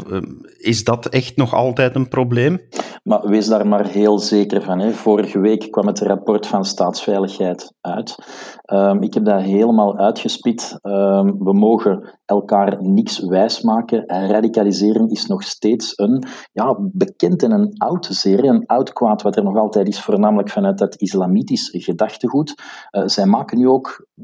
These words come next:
Speaker 2: eigenlijk een, een, een duidelijker beeld van het opkomende extreemrechtse, eh, radicale gedachtegoed. Dus dat zijn de twee uitersten,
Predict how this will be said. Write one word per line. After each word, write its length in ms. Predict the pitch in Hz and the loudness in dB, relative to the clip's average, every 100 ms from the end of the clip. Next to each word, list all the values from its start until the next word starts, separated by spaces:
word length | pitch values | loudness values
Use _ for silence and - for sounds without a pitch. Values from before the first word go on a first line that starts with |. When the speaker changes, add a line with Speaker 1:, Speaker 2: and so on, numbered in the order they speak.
| - | -20
Speaker 2:
eigenlijk 380 | - 113 120 107 | -4 0 0 0
een, 100 | 107 | 0
een, 200 | 98 104 | 0 2
een 140 | 98 90 | 2 2
duidelijker 760 | 104 120 107 104 - 131 120 | 2 4 2 0 0 0 0
beeld 280 | - 110 139 | 2 2 2
van 120 | 117 | 0
het 160 | 101 - | -2 0
opkomende 540 | 113 - 117 110 104 | -4 -2 0 2 2
extreemrechtse, 1200 | 104 95 - 107 101 95 92 - - - 208 - - | 0 -2 -4 0 2 2 2 0 0 0 -2 -4 -12
eh, 320 | - 95 95 - | -4 0 0 0
radicale 720 | 98 95 95 95 92 92 92 | 0 0 0 0 2 0 -4
gedachtegoed. 680 | - 104 98 95 - 92 90 | -6 -4 -4 -4 -2 -2 -2
Dus 160 | 107 - | -2 -2
dat 120 | 113 | -2
zijn 200 | 120 113 | 0 2
de 100 | 101 | 2
twee 320 | - 113 113 | 2 0 2
uitersten, 680 | 101 120 135 - - 131 127 | 2 2 0 -2 -2 -4 -4